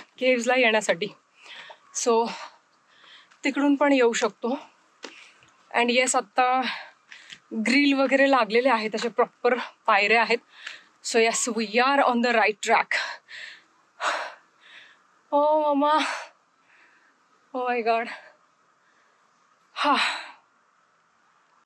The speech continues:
इकडे अशा पायऱ्यांचा असा रोड आहे आणि हे ग्रिल वगैरे लागलेत, म्हणजे तिथंच पर्यंतच जाऊ आम्ही.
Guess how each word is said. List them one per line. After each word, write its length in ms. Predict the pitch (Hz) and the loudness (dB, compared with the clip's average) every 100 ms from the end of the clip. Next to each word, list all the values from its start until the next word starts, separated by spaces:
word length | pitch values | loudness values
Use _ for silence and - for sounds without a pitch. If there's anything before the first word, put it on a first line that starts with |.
| _ _ _ - - - - - _ _ _ _ - | _ _ _ -20 -20 -20 -20 -20 _ _ _ _ -10
इकडे 280 | 226 247 | -2 -2
अशा 160 | 247 262 262 | 0 -2 -2
पायऱ्यांचा 460 | 233 220 233 262 | 0 2 2 0
असा 220 | 233 247 | -2 -2
रोड 220 | 233 226 220 | 2 2 0
आहे 320 | 220 214 285 - | -2 0 -2 -2
आणि 200 | 226 220 | 0 2
हे 60 | 220 | 2
ग्रिल 300 | 208 214 214 | 0 -2 0
वगैरे 280 | 214 220 226 | 0 0 0
लागलेत, 260 | 202 196 | -2 -2
म्हणजे 220 | 214 208 214 | -2 0 -2
तिथंच 460 | 233 220 220 - | -2 -2 -4 -6
पर्यंतच 440 | - 220 214 214 233 | -6 -2 0 0 -2
जाऊ 260 | 202 185 | -2 0
आम्ही. 220 | 180 - | 0 0